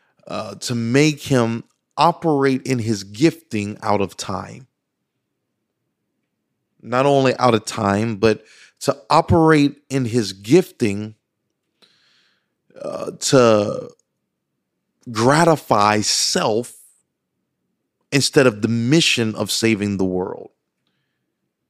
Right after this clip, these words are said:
He was wanting him to use his gift to feed himself instead of feed the world.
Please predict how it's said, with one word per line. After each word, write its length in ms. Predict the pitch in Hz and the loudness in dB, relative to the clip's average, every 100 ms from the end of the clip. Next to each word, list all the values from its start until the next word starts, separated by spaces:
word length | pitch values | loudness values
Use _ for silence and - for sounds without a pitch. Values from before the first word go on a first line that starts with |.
| _ _ _ _ _ _ | _ _ _ _ _ _
He 140 | _ 160 | _ 2
was 180 | 143 117 | 4 4
wanting 460 | 135 170 202 190 | 4 6 6 4
him 260 | 123 151 135 | 4 2 2
to 140 | - | -2
use 480 | 120 120 151 190 165 | -2 -2 -2 0 0
his 200 | 165 135 | 0 0
gift 720 | 104 101 151 120 107 - _ | -2 0 2 4 2 -6 _
to 100 | - | -6
feed 520 | 113 - - 156 143 117 | -6 -8 -10 -6 -6 -4
himself 800 | 117 104 - - - 123 113 - _ _ _ _ _ _ - | -4 -6 -8 -6 -2 0 0 -2 _ _ _ _ _ _ -2
instead 380 | 135 - 131 | -2 2 2
of 100 | 107 | 2
feed 300 | - 123 110 | -2 -8 -6
the 80 | 107 | -4
world. 480 | 101 98 95 101 - | 0 0 -2 -6 -16